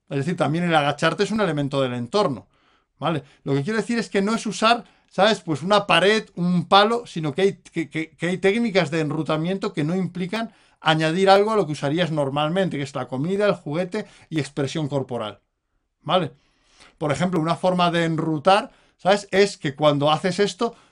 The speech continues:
inicialmente das un paso adelante para que el perro aún se ciña más. Cuando le pides esto, te adelantas para que el perro aún se ciña más, que sería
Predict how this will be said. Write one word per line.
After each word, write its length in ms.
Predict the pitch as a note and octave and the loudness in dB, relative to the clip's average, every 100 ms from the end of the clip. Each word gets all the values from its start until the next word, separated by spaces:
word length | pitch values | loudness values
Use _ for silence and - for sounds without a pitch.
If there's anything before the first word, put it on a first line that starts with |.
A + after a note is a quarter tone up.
| _ | _
inicialmente 800 | - D3 C#3 F#3+ G3+ G3+ F#3+ C#3 | -4 -4 2 4 4 2 -2 0
das 240 | D3 F3+ | 0 0
un 140 | G3+ F3 | 0 2
paso 280 | G#3+ F#3 G3 | 2 4 4
adelante 320 | G3 G#3 A3+ | 4 2 0
para 200 | G3+ E3+ | 0 0
que 100 | D3+ | 0
el 100 | C#3 | 0
perro 380 | F#3+ G#3 A#3 _ | 0 0 -4 _
aún 440 | _ E3 F#3 A3+ A3+ - - _ | _ 4 6 2 -2 -12 -20 _
se 220 | - F3 | -4 -2
ciña 380 | - G3+ F3+ D#3 | 0 0 2 4
más. 340 | E3+ D3 - _ _ _ _ _ | 4 0 -4 _ _ _ _ _
Cuando 260 | - D3 D#3 | -6 -2 -2
le 120 | D#3 | -2
pides 280 | E3+ F#3+ F3+ | 2 2 2
esto, 300 | A3+ - D#3+ | -4 -6 -4
te 140 | E3 | 0
adelantas 680 | D#3 D3 D#3+ F#3+ F#3+ A#3+ A#3+ - _ | 2 2 4 4 4 -4 -6 -18 _
para 180 | F3+ | 0
que 60 | D#3+ | 2
el 60 | D3+ | 2
perro 280 | G#3 A3+ - | 2 0 2
aún 200 | D#3+ F3 | 2 2
se 140 | F#3+ | -2
ciña 280 | F3 E3 D3+ | -2 -2 0
más, 240 | F3+ F3 | 2 2
que 120 | - C#3+ | 0 -6
sería 400 | C#3 D#3 F#3+ | -4 2 2